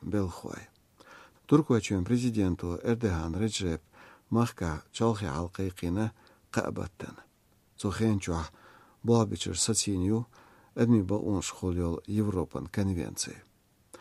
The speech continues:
Туркуачуа Айдал Карчу Гуартинш Шолштина Путин Владимир Дахидардир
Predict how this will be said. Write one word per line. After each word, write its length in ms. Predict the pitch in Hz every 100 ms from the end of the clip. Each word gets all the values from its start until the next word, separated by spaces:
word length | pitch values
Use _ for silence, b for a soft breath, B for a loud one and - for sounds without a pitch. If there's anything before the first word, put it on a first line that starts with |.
| B B _
Туркуачуа 600 | 135 147 127 104 - 92
Айдал 400 | - 127 120 92
Карчу 360 | 120 113 - 90
Гуартинш 500 | 90 85 - 85 -
Шолштина 800 | - 117 113 - 90 85 87 90 B B B B -
Путин 360 | 139 139 101
Владимир 460 | 98 123 113 98 82
Дахидардир 800 | 101 113 98 85 78 98 123